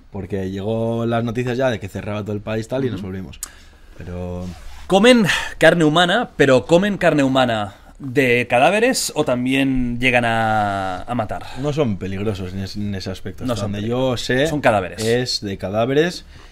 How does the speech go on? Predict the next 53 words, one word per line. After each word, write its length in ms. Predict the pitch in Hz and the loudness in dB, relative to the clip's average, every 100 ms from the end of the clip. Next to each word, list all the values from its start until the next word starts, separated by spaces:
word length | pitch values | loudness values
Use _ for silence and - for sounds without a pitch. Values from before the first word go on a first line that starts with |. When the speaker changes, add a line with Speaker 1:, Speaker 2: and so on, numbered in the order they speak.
| - - - | -20 -20 -10
Speaker 1:
y 280 | 110 107 107 | -4 -2 -2
además, 920 | 107 107 120 139 143 - - - - | -2 -2 0 0 2 2 0 -2 -8
eh, 260 | 107 104 95 | -6 -6 -6
por 180 | - 101 | -6 -4
el 160 | 98 98 | -4 -2
bien 400 | 117 131 151 139 | -2 -2 -4 -6
de 80 | |
esas 160 | 113 107 | -6 -8
personas 340 | 101 101 90 92 | -10 -10 -10 -8
muertas. 460 | 98 90 78 - | -8 -8 -12 -10
Speaker 2:
Ujú. 340 | 139 123 143 214 - - | -6 -6 -8 -12 -18 -14
Speaker 1:
Porque 360 | 98 98 104 98 | -8 -6 -6 -4
sobre 300 | 113 104 101 | -4 -4 -2
todo 220 | 123 135 | 0 0
ahí 100 | 135 | 0
en 60 | |
el 160 | 131 131 | -2 -2
río 220 | 131 143 | 0 0
es 80 | 135 | 0
lo 80 | 123 | -2
que 60 | 113 | -2
pasa 200 | 113 127 | -4 -6
con 120 | 110 | -8
eso, 200 | 107 90 | -8 -10
que 180 | 95 95 - - - | -10 -10 -12 -20 -12
cuando 200 | 107 110 | -8 -6
les 140 | 104 - | -6 -2
quemas 420 | 139 135 139 139 | -2 0 -2 -4
se, 340 | 104 82 95 | -8 -8 -10
se 360 | - 107 101 101 | -10 -8 -8 -8
purifican 480 | 104 104 98 110 110 | -8 -8 -6 -4 -4
antes 220 | 107 107 | -4 -4
de 100 | 113 | -2
la 100 | 113 | -2
muerte 480 | 120 131 117 139 151 - - - - - - | -4 -4 -2 -4 -4 -12 -20 -20 -20 -20 -10
y 420 | 110 107 107 104 - - | -6 -2 -2 -4 -8 -12
estos 400 | 117 123 - 123 | -4 -4 -2 -6
que 40 | 113 | -6
están 220 | 117 123 | -6 -4
en 60 | 120 | -4
el 160 | 117 | -4
fondo 180 | 117 120 | -4 -2
del 100 | 117 117 | 0 0
río, 640 | 123 127 120 117 117 117 | 0 2 2 2 2 0
flotando 400 | 120 117 117 113 | -2 -6 -4 -4
por 100 | 117 | -2
el 120 | 113 | -2
río 200 | 117 131 | -2 -2
y 60 | 107 | -4
no 80 | 107 | -6
han 160 | 107 | -10
sido 340 | - - 113 - | -10 -6 -6 -4
quemados, 580 | 117 123 123 127 139 | -4 -2 -2 -2 -6